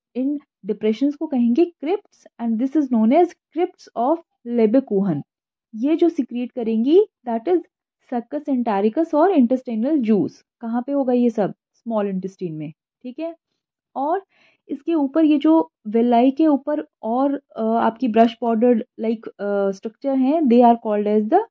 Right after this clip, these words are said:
microvilli। ये सारे रीजन्स क्या करते हैं?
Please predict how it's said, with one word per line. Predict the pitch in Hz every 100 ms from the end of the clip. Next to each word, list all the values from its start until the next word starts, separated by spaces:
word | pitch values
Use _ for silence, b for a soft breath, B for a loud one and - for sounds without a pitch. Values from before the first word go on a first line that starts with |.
| _ _ _ -
microvilli। | 214 196 196 233 208 190 165 - - _ _
ये | 262
सारे | 294 277 240 302
रीजन्स | 285 233 254 262
क्या | - 220
करते | 220 226 -
हैं? | 214 208 247